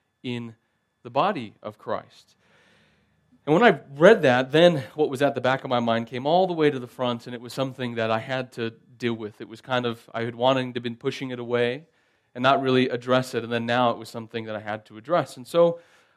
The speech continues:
I began to study the passage, I began to read a little bit, try and get my bearings, and once I felt I had a decent understanding, I went to the elders at our elder meeting, and, uh, I just said,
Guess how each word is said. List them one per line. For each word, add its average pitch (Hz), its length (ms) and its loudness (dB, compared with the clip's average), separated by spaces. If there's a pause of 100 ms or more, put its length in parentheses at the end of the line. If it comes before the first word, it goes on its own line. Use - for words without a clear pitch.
I 127 60 -6
began 120 280 -4
to 117 100 -16
study 107 280 -8
the 95 80 -16
passage, 165 540 -10
I - 20 -16
began 110 300 -16
to 104 100 -20
read 147 260 -8
a 143 60 -4
little 139 200 -6
bit, 131 300 -4
try 135 220 -4
and 127 100 -4
get 131 180 -2
my 117 140 -10
bearings, 123 640 -2
and 120 220 -6 (680)
once 135 220 -4
I 131 80 2
felt 135 240 -2
I 117 80 -2
had 120 160 -8
a 104 80 -10 (540)
decent 208 380 -2
understanding, 110 720 -8
I 113 180 -8 (420)
went 127 180 -6
to 123 80 -18
the 107 140 -6
elders 120 340 -4
at 110 100 -4
our 107 140 -6 (100)
elder 131 300 -4
meeting, 113 380 -8
and, 113 180 -8
uh, 110 200 -4 (360)
I - 60 -14
just 147 160 -6
said, 151 180 -2